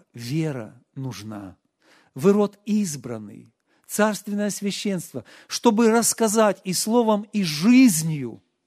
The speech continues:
что мы верим тому, кто нас позвал, тому, кто нам служение вручил. Мы верим,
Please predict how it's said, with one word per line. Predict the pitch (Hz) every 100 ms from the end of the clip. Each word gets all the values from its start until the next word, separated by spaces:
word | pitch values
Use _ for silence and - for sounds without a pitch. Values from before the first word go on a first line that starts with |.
| _ _ _ _ -
что | - 202
мы | 196 190 156 _ _ _
верим | 107 98 151 180 175 147 104 95 _ _ _ _ _ _ _ _ _ _
тому, | 175 208 254
кто | - 214
нас | 226 208
позвал, | - 208 175 196 190 147 120 120 110 _ _ _ _ _ _ - _
тому, | 220 247 247
кто | -
нам | 233 240
служение | 214 214 226 180 233 226 208 180
вручил. | 175 185 - 175 139 85 57 _ _ _ _ _ _
Мы | 120
верим, | 104 110 175 240 185 127 107 104